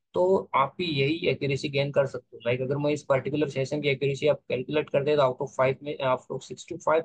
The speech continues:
trades are winning, that's not good enough। जरूरी नहीं आप सारी की सारी trades win करो, अगर आप एक आध loss भी करते हो तो आप अपना proper money management के साथ चलो, इसीलिए आप profit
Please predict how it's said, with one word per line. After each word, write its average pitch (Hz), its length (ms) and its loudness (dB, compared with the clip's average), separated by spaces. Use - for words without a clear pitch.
trades 165 220 -4
are 147 160 4
winning, 143 320 -10
that's 120 240 -2
not 135 180 -2
good 151 180 -4
enough। - 240 -16
जरूरी 139 380 2
नहीं 160 140 2
आप 147 160 0
सारी 127 240 0
की 147 80 -2
सारी 135 220 4
trades - 320 -4
win 120 120 -18
करो, 120 160 0
अगर 127 160 2
आप 123 220 0
एक 131 140 0
आध 127 160 2
loss 135 240 -2
भी 160 100 -4
करते 135 240 0
हो 117 40 -4
तो 127 80 2
आप 123 120 0
अपना 127 240 -6
proper 135 300 2
money 131 220 0
management 120 360 -6
के 123 60 -6
साथ 120 180 -2
चलो, 113 240 -12
इसीलिए 120 320 -6
आप 113 180 -4
profit 123 400 -4